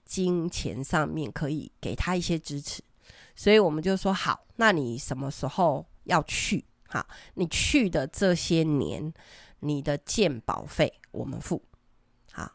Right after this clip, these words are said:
然后他就很感动，就抱着我。<laughs> 然后另外一个是，我也觉得他很勇敢的地方，是因为我也知道了，他呢，这次去，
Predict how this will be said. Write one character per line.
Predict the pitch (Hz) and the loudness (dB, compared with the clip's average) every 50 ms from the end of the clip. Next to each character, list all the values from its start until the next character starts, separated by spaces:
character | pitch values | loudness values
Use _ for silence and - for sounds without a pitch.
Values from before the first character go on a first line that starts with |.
| _ _ | _ _
然 | - 208 | 0 2
后 | 208 | 2
他 | 277 381 | 2 2
就 | - 349 | 2 0
很 | 302 - - - 214 214 240 247 | 0 0 0 0 0 0 2 2
感 | 285 202 170 339 | 2 2 2 4
动， | - 277 277 | 2 2 4
就 | 277 | 4
抱 | 302 330 - - - 311 233 214 | 0 2 8 8 10 10 8 6
着 | 208 214 202 | 4 2 2
我。 | 202 196 208 330 311 - - 480 466 - - - _ _ _ _ | 10 10 10 10 10 6 4 6 6 6 4 -2 _ _ _ _
<laughs> | _ _ - - - - - - - - - - - | _ _ -8 -2 0 0 2 2 0 -2 -2 2 8
然 | 311 349 | 12 12
后 | 381 | 12
另 | 370 403 440 440 392 | 12 12 12 12 12
外 | 381 403 381 349 | 12 12 12 12
一 | |
个 | 320 330 311 - | 12 12 12 12
是， | - 427 392 | 12 8 8
我 | 311 294 302 311 | 12 12 12 12
也 | 311 | 12
觉 | 285 269 311 | 12 8 10
得 | 269 277 277 | 10 10 10
他 | 311 311 392 - | 10 8 6 6
很 | - - - 294 220 214 | 6 6 4 4 4 4
勇 | 214 208 208 220 | 4 4 4 6
敢 | 233 269 202 175 | 6 6 6 6
的 | 180 190 | 4 2
地 | 214 220 202 | 0 0 -2
方， | 214 233 202 175 160 - 202 208 - - - - - - - | 0 4 4 4 4 4 0 -4 -8 -12 -14 -14 -14 -12 -6
是 | - - | 0 2
因 | 311 294 | 6 12
为 | 302 302 285 226 | 12 12 12 12
我 | 135 202 220 247 | 12 12 12 12
也 | 269 262 214 170 | 12 12 12 10
知 | 170 - - 196 | 4 0 -4 -4
道 | 190 - 214 190 156 113 | 0 2 2 2 2 0
了， | 107 - - - _ _ _ _ _ _ | -4 -8 -12 -14 _ _ _ _ _ _
他 | - 294 269 277 285 | -6 -4 -2 -2 -2
呢， | 294 269 262 247 240 233 233 226 | -2 -2 -2 -2 -2 -4 -4 -6
这 | 233 - 302 269 247 | -2 6 8 8 8
次 | 226 - - 269 247 226 196 | 6 2 0 2 2 2 0
去， | - - - - 254 214 170 - - | 0 0 2 4 6 6 4 2 0